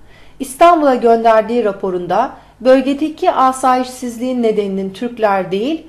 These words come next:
Rumlar olduğunu bildirdi. Samsun'dan Havza'ya geçen Mustafa Kemal Paşa,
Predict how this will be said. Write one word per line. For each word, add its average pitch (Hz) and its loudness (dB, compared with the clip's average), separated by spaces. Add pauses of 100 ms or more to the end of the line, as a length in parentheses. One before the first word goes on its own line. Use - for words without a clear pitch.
(240)
Rumlar 285 2
olduğunu 185 -2
bildirdi. 165 -8 (680)
Samsun'dan 302 0 (100)
Havza'ya 277 4
geçen 202 -2
Mustafa 202 -10
Kemal 202 -4
Paşa, 226 0